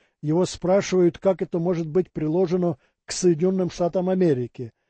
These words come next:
«Рабы стали сами себе хозяева», отвечает он. «Никто не правил ими сильной рукой. Но жить безо всяких правителей невозможно, и появились правители новой породы —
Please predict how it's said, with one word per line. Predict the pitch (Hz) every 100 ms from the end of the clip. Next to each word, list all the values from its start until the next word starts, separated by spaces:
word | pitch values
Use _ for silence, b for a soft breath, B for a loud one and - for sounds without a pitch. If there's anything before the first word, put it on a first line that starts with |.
| _ _
«Рабы | 160 147 151 165
стали | 214 - - 190 208
сами | 196 - 185 196
себе | 190 - 160 190
хозяева», | - 196 202 170 143 135
отвечает | 131 139 139 - 139 131 -
он. | 127 113 _ _ -
«Никто | 143 160 - - 208
не | 220
правил | - 170 180 196 202 -
ими | 175 170 196
сильной | 190 - 170 185 185
рукой. | 190 190 - 127 117 - _ _ -
Но | 147 180
жить | 208 190
безо | 131 170 175
всяких | 160 190 165 156
правителей | - 170 180 240 190 156 147
невозможно, | 160 214 208 139 139 139 143 139 127 _ _ -
и | 180
появились | - 165 160 165 226 226
правители | - 165 170 208 220 220
новой | 208 170 147 147
породы — | - 147 143 135 131 127